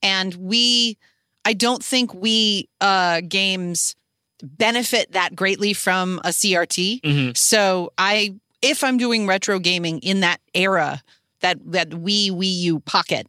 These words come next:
Speaker 2: Yeah.
Speaker 1: then I use my, uh, my Wii U. And, uh, my favorite game to play on it is Jeopardy!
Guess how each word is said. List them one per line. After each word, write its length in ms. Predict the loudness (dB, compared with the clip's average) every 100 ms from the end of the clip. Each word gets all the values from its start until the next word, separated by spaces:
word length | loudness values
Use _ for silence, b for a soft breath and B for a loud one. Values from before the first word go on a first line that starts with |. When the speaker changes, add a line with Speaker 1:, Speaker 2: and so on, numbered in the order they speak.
| _ -4
Speaker 2:
Yeah. 220 | 0 2
Speaker 1:
then 160 | 2
I 80 | 0
use 280 | 0 -2 -2
my, 220 | 0 0
uh, 220 | 0 -2
my 160 | -2 -4
Wii 180 | -4 -4
U. 280 | -2 0 -2
And, 220 | -4 -4 -2
uh, 200 | -2 0
my 160 | -2
favorite 260 | -2 -6 -2
game 160 | -4
to 80 | -4
play 240 | -2 0 0
on 140 | -2
it 120 | -2 -2
is 220 | -4 -2
Jeopardy! 500 | -4 -4 -6 -8